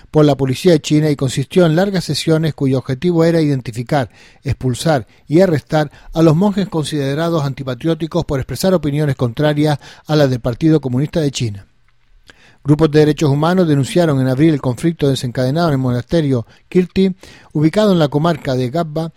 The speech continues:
un área tibetana de la provincia suroccidental china de Xunjiang, y que finalizó el veintiuno de abril con la detención y el envío de los monjes a destinos desconocidos en diez camiones militares.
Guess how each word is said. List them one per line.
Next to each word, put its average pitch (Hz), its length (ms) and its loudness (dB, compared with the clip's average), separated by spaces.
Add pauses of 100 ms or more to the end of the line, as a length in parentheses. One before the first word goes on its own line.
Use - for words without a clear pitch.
(320)
un 156 140 0
área 175 200 2
tibetana 165 500 0
de 143 60 0
la 127 100 0
provincia 135 380 0
suroccidental 127 720 -4
china 139 380 -2
de 117 160 -4
Xunjiang, 151 580 -4 (320)
y 180 80 -4
que 170 140 0
finalizó 143 460 0
el 190 60 4
veintiuno 165 360 0
de 160 60 4
abril 151 200 2
con 143 140 0
la 131 80 0
detención 127 500 0
y 151 60 2
el 139 80 0
envío 151 340 2
de 135 80 2
los 123 100 0
monjes 160 440 -2
a 135 40 -2
destinos 160 400 -2
desconocidos 135 840 -2 (340)
en 120 180 0
diez 151 200 2
camiones 170 420 0
militares. 139 540 -2